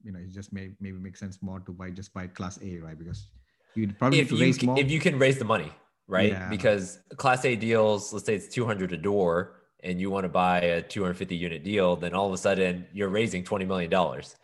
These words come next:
Speaker 2: And so
Speaker 1: Mm-hmm.
Speaker 2: most people who are just starting can't raise that much money. So the people typically buy a B C deal, they can raise, let's say, five million dollars, or they, they, they partner with a couple guys, they raise five million dollars, they get a fifteen million dollar deal done.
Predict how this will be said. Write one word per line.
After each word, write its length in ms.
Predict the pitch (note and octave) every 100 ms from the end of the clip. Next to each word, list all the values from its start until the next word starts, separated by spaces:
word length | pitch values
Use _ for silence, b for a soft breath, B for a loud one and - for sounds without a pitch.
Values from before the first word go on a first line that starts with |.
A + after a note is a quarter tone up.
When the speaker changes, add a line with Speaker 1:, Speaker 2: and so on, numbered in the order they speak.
| b b -
Speaker 2:
And 120 | G2
so 60 |
Speaker 1:
Mm-hmm. 80 | G2
Speaker 2:
most 240 | A2+ A#2 -
people 300 | G#2 G#2+ F#2+
who 100 | F2+
are 120 | F2
just 200 | F#2+ -
starting 400 | G2 G2 F2 D#2+
can't 320 | - F2+ D#2+
raise 200 | F2 D#2
that 180 | D#2 C#2+
much 200 | D2 -
money. 220 | C#2 - _ b b b
So 200 | _ G2+
the 100 | F2+
people 800 | F2+ A2 F#2 G2+ G2 F#2+ F#2 -
typically 440 | - G#2+ G2 G2+ F2+
buy 240 | F#2 F2+
a 60 | E2+
B 200 | F2+ G2+
C 220 | - G2+
deal, 580 | F#2 F2+ F2+ F2+ F2 - b b _ -
they 140 | G2
can 160 | F#2 F#2
raise, 540 | F#2 F2+ F2+ - - _ _ -
let's 120 | G2
say, 120 | F#2+
five 300 | F2+ F#2+ F#2
million 240 | F#2 F2 D#2+
dollars, 640 | E2 F2 D#2+ D#2 D#2+ - F2
or 180 | E2+
they, 260 | E2 E2+ F#2 F2
they, 220 | E2+ E2+ _
they 100 | F#2
partner 280 | F2+ F2+ E2
with 120 | E2
a 60 | F2+
couple 200 | F2+ E2+
guys, 340 | E2 D#2+ D#2
they 140 | F#2 F2+
raise 240 | F2 F2
five 300 | - E2+ E2+
million 200 | E2 D#2+
dollars, 460 | F#2 F2+ E2+ D#2+ - b _
they 80 | F2
get 120 | F2
a 40 | E2+
fifteen 360 | A#2+ - G#2
million 240 | F2+ E2+ E2+
dollar 220 | E2 D#2+
deal 180 | D#2+ D#2
done. 320 | D#2 D#2